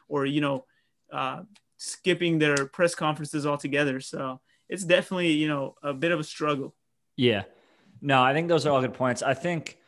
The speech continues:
Speaker 2: I respect what Draymond said, and I enjoyed watching, um, him share his feelings. I just think, simply put, in, like, a brief way, I just think that there's no, there's no real good way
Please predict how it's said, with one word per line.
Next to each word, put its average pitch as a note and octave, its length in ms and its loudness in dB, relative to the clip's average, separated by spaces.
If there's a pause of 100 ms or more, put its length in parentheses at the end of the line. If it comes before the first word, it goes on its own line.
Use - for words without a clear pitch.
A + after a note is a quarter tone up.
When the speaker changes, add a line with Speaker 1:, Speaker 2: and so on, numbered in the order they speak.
(380)
Speaker 2:
I D3 100 4
respect D#3+ 520 4
what C3 140 2
Draymond A#2 400 4
said, A#2 200 4
and A2 100 2
I G#2 80 4
enjoyed G#2 400 2
watching, G2+ 760 0
um, F#2 500 -6 (100)
him G#2 100 -8
share A2 240 -4
his G#2 120 -4
feelings. A2 320 -4
I A#2+ 140 2
just D3 200 -4
think, E3 360 -6 (880)
simply D3+ 440 2
put, C3+ 260 6
in, B2 80 -2
like, B2 140 0
a A2 40 0
brief A2+ 360 0
way, A2+ 440 2
I A2 100 -2
just A#2 220 -6
think C3 240 -6
that A2 500 0
there's A2 320 -6
no, A#2+ 680 2 (240)
there's A2 200 -10
no C3+ 200 -2
real C3 200 4
good G2+ 320 0
way G2 540 -4